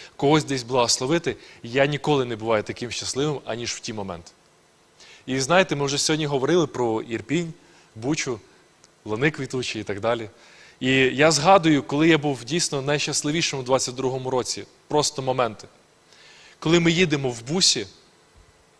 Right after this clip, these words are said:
проїжджаємо, вибачте мене за деталі, л-, е, лежать трупи на дорозі. Ми проїжджали там російську військову техніку, бачили це все, е, бачили і живих росіян також, е,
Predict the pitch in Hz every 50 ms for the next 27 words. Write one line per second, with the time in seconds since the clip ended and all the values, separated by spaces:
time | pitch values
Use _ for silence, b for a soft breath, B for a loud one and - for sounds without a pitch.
0 | _ _ - - _ _ - 131 135 135 120 135 139 139 127 120 117 113 151 156
1 | 135 131 - - 131 123 123 120 120 113 113 120 110 117 - 131 135 127 120 101
2 | - B B B B B B B B B - 120 117 117 120 - 135 123 117 110
3 | 110 110 107 107 117 123 117 156 156 151 - 175 170 143 139 123 113 104 98 98
4 | 98 92 85 - - _ _ _ _ _ _ _ _ _ _ _ _ _ _ -
5 | 117 113 127 139 139 127 143 139 139 131 123 - 123 117 117 110 95 - - 123
6 | 127 117 - 165 165 156 - - 147 135 131 - - - 143 139 139 131 - 131
7 | 127 117 - 123 110 - - 113 107 104 117 120 120 - - 117 110 107 - -
8 | 104 - - - 113 104 B B B B B B B B B B 117 113 113 113
9 | 110 110 110 110 107 107 107 104 104 104 104 101 98 98 98 98 95 95 107 123
10 | 131 127 - 151 135 135 131 127 123 123 139 139 143 147 - - 131 120 - -
11 | 131 123 117 110 - 107 - 123 113 - - - - 117 107 104 107